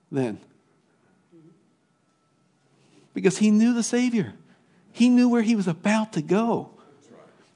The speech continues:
And he knew that he was gonna see some people he had seen, hadn't seen for a long time that also had the same faith in the Lord Jesus Christ. He wasn't lacking. You and I lack nothing when we have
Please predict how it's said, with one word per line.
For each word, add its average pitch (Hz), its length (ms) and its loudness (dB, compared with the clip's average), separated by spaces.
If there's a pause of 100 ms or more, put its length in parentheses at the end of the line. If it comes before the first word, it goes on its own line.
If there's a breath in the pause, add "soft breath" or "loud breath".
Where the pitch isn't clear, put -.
(160)
And 160 120 0
he 190 140 2
knew 214 360 2
that 180 120 4
he 175 60 2
was 185 100 0
gonna 190 200 2
see 214 280 -2
some 160 160 -4
people 185 280 0
he 175 180 4
had 160 260 -4
seen, 214 240 0
hadn't 214 240 2
seen 240 200 -2
for 185 120 -2
a 151 60 0
long 135 260 -4
time 127 240 -12 (380 soft breath)
that - 200 -2
also 185 420 0
had 160 320 -6
the 131 120 -6
same 170 360 -2
faith 131 480 -4 (400 soft breath)
in 135 60 -8
the 139 100 0
Lord 139 220 -2
Jesus 135 340 -6
Christ. 156 440 -8 (600 soft breath)
He 254 100 -4
wasn't 175 340 0
lacking. 131 460 -4
You 208 180 4
and 220 100 -2
I 185 360 -2 (180 loud breath)
lack 170 280 -2
nothing 180 600 0 (800 soft breath)
when 156 200 0
we 165 160 2
have 160 560 -2